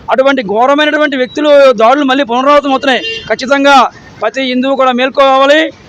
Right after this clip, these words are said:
ఈరోజు దేవాలయాన్ని ఎవరైతే ధ్వంసం చేశారో ఆ ఎంఐఎం పార్టీ అక్బరుద్దీన్ ఓవైసీ, అసదుద్దీన్ ఓవైసీ ఈరోజు వాళ్ళు ఈ, ఈ దుష్టులు ఈరోజు ఉన్నంత వరకు కూడా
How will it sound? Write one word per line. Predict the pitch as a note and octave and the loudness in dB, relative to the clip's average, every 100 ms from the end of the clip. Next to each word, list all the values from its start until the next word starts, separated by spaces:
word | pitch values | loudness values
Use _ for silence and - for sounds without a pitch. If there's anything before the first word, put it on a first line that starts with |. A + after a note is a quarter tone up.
| - | -6
ఈరోజు | A3 B3 B3+ | 0 0 0
దేవాలయాన్ని | A3+ A#3 C4 C4+ C#4 B3 | 0 2 2 2 2 2
ఎవరైతే | C4 C#4 | 0 -2
ధ్వంసం | A#3+ B3 C4+ C4+ | -4 -4 -4 -4
చేశారో | C4+ C#4 C4+ G#3 - - - | 0 4 4 0 -6 -14 -4
ఆ | G3+ | 0
ఎంఐఎం | A3+ B3 C#4 C#4+ C#4 | 0 0 2 2 0
పార్టీ | B3 B3+ C#4+ A#3 E3 - - | 0 0 2 0 -2 -16 -12
అక్బరుద్దీన్ | A3 A3 C#4 C4+ | -10 -2 0 0
ఓవైసీ, | B3+ C4+ C#4 D4 D4+ D4+ - - - | 0 0 0 -2 -4 -6 -12 -12 -8
అసదుద్దీన్ | G#3 B3+ C#4 | -6 -4 -2
ఓవైసీ | C4 C4 C#4+ C4 | 0 0 0 0
ఈరోజు | B3+ C4 C#4+ C#4+ B3+ B3+ - - - | 0 2 2 4 2 2 -4 -16 -4
వాళ్ళు | G#3+ C4 C#4+ | 0 2 2
ఈ, | C4+ B3 A#3+ | -2 -2 -6
ఈ | A3 | -6
దుష్టులు | A3 - D4+ D4 B3 A#3 - - | -8 -6 0 2 2 0 -6 -10
ఈరోజు | A3+ B3+ C#4 C4+ | -4 0 0 0
ఉన్నంత | C4 C#4 | -4 -2
వరకు | C#4 C#4 | -2 0
కూడా | C4+ C4+ | 2 4